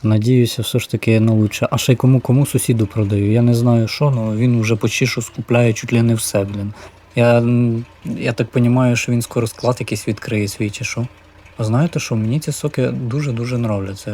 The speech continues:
Не досить таки непогано заробив. Оказується, ще й хитрий у мене сусід. Він частенько до мене приходив і питав, а як то, а як сьо, коротше. Ну, я йому собі спокійненько розказую.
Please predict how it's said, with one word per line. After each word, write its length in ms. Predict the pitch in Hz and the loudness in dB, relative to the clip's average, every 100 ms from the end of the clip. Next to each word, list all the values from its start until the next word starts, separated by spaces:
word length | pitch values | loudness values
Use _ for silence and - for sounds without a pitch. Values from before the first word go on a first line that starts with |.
| 104 | -8
Не 480 | 104 104 107 110 107 | -6 -6 -4 -4 -2
досить 320 | 123 - 151 | -4 -6 -8
таки 200 | - 120 | -6 -4
непогано 560 | 117 - 110 120 127 | -4 -4 -4 -2 -2
заробив. 540 | 117 113 113 104 98 95 - - - - - - - - - - - | -2 -4 -4 -4 -6 -8 -14 -20 -20 -20 -20 -20 -20 -18 -16 -14 -8
Оказується, 460 | 110 135 143 - | -2 0 0 -2
ще 160 | 123 127 | -2 -2
й 40 | |
хитрий 400 | 110 135 - 123 | 0 -2 0 0
у 40 | 117 | 2
мене 240 | 120 127 | 2 0
сусід. 400 | - 113 - 107 110 | -2 -4 -2 -2 -2
Він 120 | 110 | -4
частенько 460 | - - 139 147 | -6 -4 -4 -2
до 100 | 123 | 0
мене 240 | 120 123 117 | 2 2 2
приходив 500 | - 110 160 151 113 | -2 -2 0 0 0
і 60 | |
питав, 420 | 110 117 - 107 107 | -2 -4 -2 -2 0
а 60 | |
як 160 | 110 101 | -2 -4
то, 340 | - 175 175 127 | -2 -2 0 0
а 40 | |
як 200 | 110 104 | -2 -4
сьо, 280 | - 175 180 151 | -6 -2 -2 -2
коротше. 480 | 127 117 110 - 107 - - - | -4 -4 -4 -6 -10 -12 -20 -4
Ну, 160 | 262 247 | 2 4
я 180 | 147 185 | 6 4
йому 200 | 156 147 | 4 0
собі 200 | - 120 | -4 -8
спокійненько 680 | - 117 - 135 127 120 120 | -6 -6 -4 -2 -2 -2 -4
розказую. 600 | 117 - 107 101 101 | -4 -4 -4 -2 -4